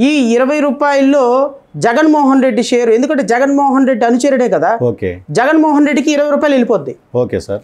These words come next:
Speaker 1: త-, అతను కమిషన్ ఇస్తాడు అంతే.
Speaker 2: ఓకే.
Speaker 1: దీంట్లో ప్రాఫిటబిలిటీ జగన్.
Speaker 2: ఓకే.
Speaker 1: ఇది ప్రభుత్వం దగ్గరకు వచ్చేటప్పటికి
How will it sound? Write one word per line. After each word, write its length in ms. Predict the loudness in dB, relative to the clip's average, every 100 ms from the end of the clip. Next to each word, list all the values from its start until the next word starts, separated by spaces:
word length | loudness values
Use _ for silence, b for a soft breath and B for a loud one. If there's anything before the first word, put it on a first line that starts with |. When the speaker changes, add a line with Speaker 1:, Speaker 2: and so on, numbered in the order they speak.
| -6
Speaker 1:
త-, 160 | -2
అతను 220 | -2 -2
కమిషన్ 400 | -2 0 0 2
ఇస్తాడు 220 | 0 0 -2
అంతే. 260 | -2 0
Speaker 2:
ఓకే. 340 | 0 -2 -6 -10 _ _
Speaker 1:
దీంట్లో 540 | -2 -2 0 0 0 -2 -4
ప్రాఫిటబిలిటీ 640 | -4 -2 -4 -2 -2 -4
జగన్. 280 | -6 -4 -4
Speaker 2:
ఓకే. 340 | -4 -4 -8 -14 _ _ _ _
Speaker 1:
ఇది 180 | -2 0
ప్రభుత్వం 560 | 0 0 0 0 0 0
దగ్గరకు 280 | 0 0 -2
వచ్చేటప్పటికి 840 | -2 -2 -2 -4 -4 -2 -2 -4